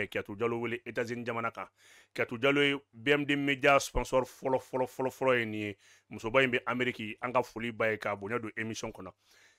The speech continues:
Sheikh Serif Chami Aidara, kabako fura tigi, an y'a fɔ a ye k'a kɛ mɛ ka opération dɔ lancer, k'a fɔ k'a bɛ maa tan ta, duwakun o duwakun. Bana sugu sugu mana k'i la,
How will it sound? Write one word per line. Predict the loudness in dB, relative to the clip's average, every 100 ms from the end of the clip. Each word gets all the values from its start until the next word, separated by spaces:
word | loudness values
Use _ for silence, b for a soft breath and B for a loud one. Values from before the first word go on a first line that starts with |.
| _
Sheikh | 8 10 10
Serif | 8 8 6
Chami | 8 10 10 8
Aidara, | 6 8 6
kabako | 8 8 6
fura | 8 8
tigi, | 8 4 2 4
an | 4
y'a | 6 6
fɔ | 6
a | 6
ye |
k'a | 6 4
kɛ | 4 0
mɛ | 2
ka | 0 0
opération | 2 2 4 2
dɔ | 2 2
lancer, | 0 0 -4 -4 b b 2
k'a | 4
fɔ | 4 4
k'a | 6
bɛ | 6
maa | 4 2 2 2
tan | 0 0
ta, | 0 -2 -4
duwakun | -2 2 2 2
o | -2
duwakun. | 0 0 0 -2 -12 -4
Bana | 0 2 0
sugu | -2 -6
sugu | -6 -8
mana | -2 -2
k'i | -4 -4
la, | -2